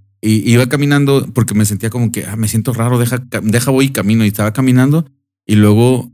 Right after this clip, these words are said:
eh, empecé a sentir que mi boca se empe-, como algodón. Ya, ya ves que le llaman la, la, es, la boca de algodón,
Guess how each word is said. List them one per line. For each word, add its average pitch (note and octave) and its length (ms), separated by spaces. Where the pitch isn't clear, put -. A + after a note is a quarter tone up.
eh, G#2 420
empecé A2 320
a G#2 40
sentir A#2+ 300
que A#2+ 320
mi A2 260
boca G#2 300
se B2 140
empe-, G#2+ 200
como A2+ 220
algodón. A2 460
Ya, G#2 180
ya G#2+ 100
ves A#2 140
que C3+ 100
le A2 160
llaman G#2+ 240
la, G2+ 120
la, F#2+ 520
es, F#2+ 220
la G2+ 460
boca A2+ 400
de A2 80
algodón, G#2+ 580